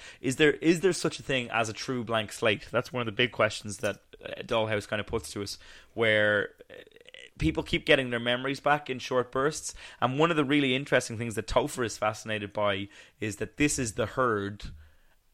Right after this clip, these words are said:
and then the Boyd, the bodyguard, says, "They're not, these aren't bison." And Topher is like, "They're a little bit bison."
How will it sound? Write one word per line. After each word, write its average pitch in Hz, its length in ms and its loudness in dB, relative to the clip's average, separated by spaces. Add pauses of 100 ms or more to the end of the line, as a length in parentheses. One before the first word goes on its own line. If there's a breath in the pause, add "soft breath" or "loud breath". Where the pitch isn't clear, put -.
and 110 200 2
then 107 420 0
the 107 680 2
Boyd, 117 600 4 (160)
the 110 100 0
bodyguard, 107 560 2
says, - 460 -2 (180)
"They're 113 140 -8
not, 117 180 -6
these 127 160 0
aren't 117 220 0
bison." 104 540 -2
And 104 180 -6
Topher 113 240 -2
is 104 80 -2
like, 104 180 -6
"They're - 240 -8
a - 60 -10
little 143 200 -2
bit 110 200 -2
bison." 98 380 -6